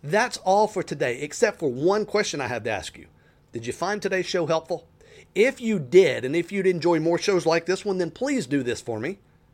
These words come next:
Tell a friend about S D I Radio, okay? That's the best way for us to grow. Just tell them to stop by S D I radio dot com. Hey, and you be sure to leave your comments and questions over at today's show notes page at S D I radio dot com slash two twenty-five.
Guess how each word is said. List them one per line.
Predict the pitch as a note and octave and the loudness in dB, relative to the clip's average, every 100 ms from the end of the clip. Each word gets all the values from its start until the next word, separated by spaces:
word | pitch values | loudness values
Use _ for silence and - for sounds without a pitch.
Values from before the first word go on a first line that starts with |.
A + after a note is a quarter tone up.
| _ _ _ _ _ - | _ _ _ _ _ 0
Tell | C4 D#4+ | 2 2
a | |
friend | - A3 F3+ | 0 0 2
about | D3 - | 2 2
S | D#3 - | 2 2
D | C#3+ | 2
I | A#2+ | 2
Radio, | A2+ A2 A#2+ G#3+ | 2 0 0 0
okay? | - G3 C#4+ - _ _ - | 0 0 -2 -6 _ _ -2
That's | F#3 A3 | -2 0
the | - | -2
best | A2+ A2 F#3+ A3 D3 | -4 2 2 2 0
way | D#3 E3+ | -2 0
for | - C#3 | 0 -2
us | |
to | - | -2
grow. | B2 B2+ G#2 | -4 -4 0
Just | A2+ B3 | 0 0
tell | B3+ B3+ | 0 -2
them | G#3+ | -4
to | - | -6
stop | - - G#3 A#3+ | -8 0 0 2
by | F3+ G3+ | 0 2
S | F#3 F3+ | 0 0
D | F3 | 0
I | F#3 | 0
radio | F#3 F3+ G3+ | 0 2 2
dot | G#3 G#3 | 2 0
com. | B3 C4 F2 - _ - - | -4 -8 -10 -18 _ -20 -2
Hey, | F3+ A#2+ | -2 0
and | C#3 - - | -6 -10 -6
you | B3 F#4+ | -2 0
be | D4 | 0
sure | - A3 | 2 2
to | |
leave | G3 G3 | 4 2
your | E3 | 0
comments | - F#3 G3+ G3 | -4 -2 -2 -4
and | B2+ | -6
questions | C#3+ G3+ - C3 | -2 -2 -2 -4
over | C#3+ C#3+ | -2 -2
at | B2+ | -2
today's | D3 C#3+ | -2 -2
show | - G#3+ | 0 2
notes | G3 - | 0 -2
page | C#3+ A#2+ B2+ - | -2 -2 -4 -6
at | C#3 B2 - - - | -4 -4 -6 -20 -4
S | E3+ - | -2 2
D | D#3+ | 4
I | D#3 | 4
radio | D#3+ D#3+ D3+ | 4 4 4
dot | D3 | 2
com | - C#3+ C#3 | 0 -4 -2
slash | C3+ A#2 - | -4 -6 -6
two | E3 D3 | -2 -2
twenty-five. | C#3+ C#3 B2 D#3+ E3+ D2 | -2 -4 -2 -2 -4 -8